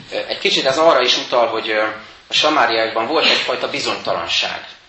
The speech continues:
Gyakorolták a vallásukat, ami sok ponton nagyon hasonló volt a zsidó valláshoz, szent iratokban is volt, ö, átfedés, a kultusz gyakorlásában is, tehát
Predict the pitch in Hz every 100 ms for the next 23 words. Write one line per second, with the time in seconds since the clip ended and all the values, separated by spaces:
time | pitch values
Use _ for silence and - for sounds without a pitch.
0 | - - - - 151 143 127 107 107 101
1 | 98 107 139 170 165 165 139 175 170 127
2 | - - 160 - 123 113 123 131 113 117
3 | 123 120 104 98 95 95 - - 123 120
4 | 131 135 143 139 156 151 - - - -
5 | 123 127 127 113 120 107 104 98 - 101
6 | 92 98 92 87 - - 113 120 - 117
7 | 107 - 85 113 101 92 113 117 131 123
8 | 123 120 123 117 117 117 120 110